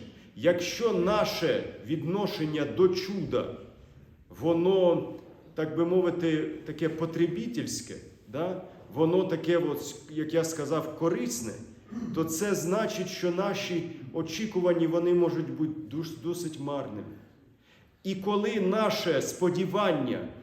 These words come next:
не на чудо, а на промисел Божий, і ми кажемо: «Господи», пам'ятаєте, як молився Христос? Ми чуємо це в Євангелії. Е, він молився і в Гефсіманському саду, і він казав:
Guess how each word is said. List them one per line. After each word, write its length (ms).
не 340
на 180
чудо, 560
а 180
на 360
промисел 880
Божий, 400
і 40
ми 120
кажемо: 400
«Господи», 460
пам'ятаєте, 540
як 180
молився 380
Христос? 580
Ми 80
чуємо 400
це 180
в 60
Євангелії. 540
Е, 240
він 180
молився 500
і 100
в 400
Гефсіманському 840
саду, 460
і 40
він 220
казав: 500